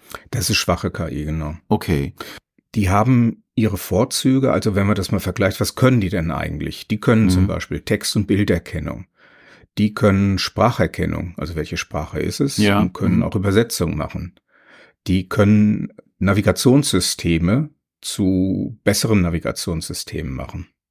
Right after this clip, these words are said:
Speaker 2: Mhm.
Speaker 1: Ne, das sind Dinge, die, ähm, komplex für einen Menschen sind, weil da viele Daten zu verarbeiten sind und auch ein bisschen komplizierter ist, das zum Beispiel auf die Reihe zu kriegen. Ähm, aber für eine Maschine, die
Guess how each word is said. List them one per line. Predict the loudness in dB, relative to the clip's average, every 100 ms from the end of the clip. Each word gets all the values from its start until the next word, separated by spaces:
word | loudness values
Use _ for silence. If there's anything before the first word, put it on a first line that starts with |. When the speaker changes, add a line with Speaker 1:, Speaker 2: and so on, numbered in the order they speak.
| -2
Speaker 2:
Mhm. | 0 2 0 -2
Speaker 1:
Ne, | -4 -2
das | 0
sind | 2 2 0 -10 -8
Dinge, | -4 2 4 4
die, | 0 -4 -2 -2 -6 -20 -20 _ _ -14
ähm, | -2 0 0 0
komplex | 0 2 0 0 -4
für | 0
einen | 2
Menschen | 2 0 0 0
sind, | 2 0 -2
weil | -4
da | -4
viele | -2 -4
Daten | -2 -4 2 2
zu | 2
verarbeiten | 0 0 0 2 2 2 0 -2
sind | 0 2 2 0
und | -2 -2
auch | -2
ein | -2
bisschen | 0 0
komplizierter | 0 -2 -2 -2 0 2 2
ist, | 0 -2
das | -6 -6
zum | -4 -2
Beispiel | 0 -2 -4
auf | -6
die | -4 -4
Reihe | 0 0
zu | 0 -2
kriegen. | -4 0 2 2 -2 -6 -20 -20 -20 -16 -2
Ähm, | 2 4 4 4 2 -2
aber | 0 0 2 0
für | 2
eine | 2
Maschine, | 2 0 0 2 2 2 -4 -4
die | -4 -4